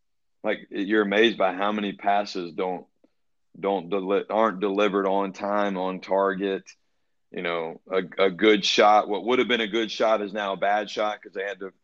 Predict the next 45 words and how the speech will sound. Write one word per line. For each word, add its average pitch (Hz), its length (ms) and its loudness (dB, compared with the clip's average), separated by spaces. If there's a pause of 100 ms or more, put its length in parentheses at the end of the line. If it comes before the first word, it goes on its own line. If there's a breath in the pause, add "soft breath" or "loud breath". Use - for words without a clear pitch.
(280)
reach 104 320 -8
down 101 260 -2
to 98 60 -4
their 95 160 -4
ankles 101 640 -2
or 87 300 -4 (320)
reach 104 300 -4
over 101 240 2
to 107 120 -2
their 95 180 0
right 101 360 4
too 104 220 -2
far, 98 600 2 (280)
and 90 100 -8
it 85 100 -10
gets 104 220 -2
that, 92 260 2
an 98 120 -2
open 104 320 2
shooter 95 720 0 (100)
no 107 200 0
longer 98 340 2
an 92 80 -4
open 95 280 -4
shot 110 440 2
'cause, 87 340 -4 (520)
you 101 100 -6
know, 92 80 0
and 87 100 -4
again, 110 240 0
a, 90 260 -4
um, 85 600 -6 (760)
a 95 60 -8
P 123 200 2
G 98 120 -2
C 120 220 0
phrase 92 360 2
would 90 120 -6
be 87 140 -4
passing 107 500 2
accuracy 95 540 -4
leads 90 320 -4
to 87 100 -10
shooting 104 320 0
accuracy. 82 640 -10